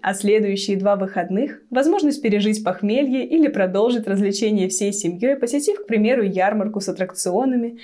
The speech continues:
сказочный ботанический сад или просто оставшись дома. Подарки традиционно вручаются утром двадцать пятого декабря, но и тут нет строгих правил.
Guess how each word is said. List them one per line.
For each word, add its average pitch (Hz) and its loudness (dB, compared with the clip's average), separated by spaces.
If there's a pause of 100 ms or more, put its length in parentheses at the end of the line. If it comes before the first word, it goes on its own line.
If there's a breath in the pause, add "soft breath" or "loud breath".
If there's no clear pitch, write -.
(120)
сказочный 285 0
ботанический 185 -2
сад 247 -2
или 185 2
просто 247 -2
оставшись 180 -6
дома. 175 -6
Подарки 190 0
традиционно 214 0
вручаются 277 0
утром 220 0
двадцать 196 -2
пятого 185 0
декабря, 190 -2 (160)
но 190 2
и 196 0
тут 339 0
нет 208 0
строгих 190 -4
правил. 202 -2